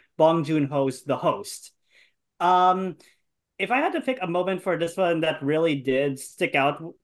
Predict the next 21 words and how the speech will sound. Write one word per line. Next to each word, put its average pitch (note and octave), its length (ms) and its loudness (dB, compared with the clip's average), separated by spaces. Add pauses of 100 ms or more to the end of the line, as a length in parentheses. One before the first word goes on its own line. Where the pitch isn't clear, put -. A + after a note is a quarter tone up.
(120)
for D3+ 180 4
me, B2+ 520 0 (580)
it F#3+ 240 0
would G3 280 4
be B3 360 0
the G#3+ 180 2
moment F3+ 300 0
when E3 420 0
Gong D#3 400 0
Du D3 540 -2 (260)
realizes D3+ 760 2
that C#3 380 2 (360)
the D3 120 0
whole F#3+ 340 2
presence E3+ 320 -4
of D#3 120 -6
the D3+ 60 0
monster C#3+ 840 0 (800)
is F#3 220 4
actually, D#3+ 920 0
uh, D3 280 2